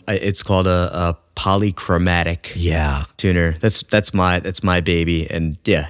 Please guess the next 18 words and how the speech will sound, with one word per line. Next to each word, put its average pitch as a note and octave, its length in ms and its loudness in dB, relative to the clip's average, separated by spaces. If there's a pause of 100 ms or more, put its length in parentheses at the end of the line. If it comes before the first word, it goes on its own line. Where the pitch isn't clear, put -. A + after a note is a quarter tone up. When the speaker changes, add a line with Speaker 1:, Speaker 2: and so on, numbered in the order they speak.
(100)
Speaker 1:
it's, G#2 340 0 (500)
it's - 180 -2
nice. A2+ 400 -2 (180)
Speaker 2:
They're F#2+ 140 2
fantastic. D2+ 680 -2
Speaker 1:
Yeah. D2+ 200 2 (240)
And, - 120 2
Speaker 2:
Yeah. D#2 120 2
Speaker 1:
and, G#2+ 200 4
and A2 160 2
it G2+ 40 4
will G2+ 140 2
give G2+ 200 2
you, F#2+ 340 2
like, F2+ 220 0
the F2+ 80 -2
two F#2+ 220 -4
different, F2 320 0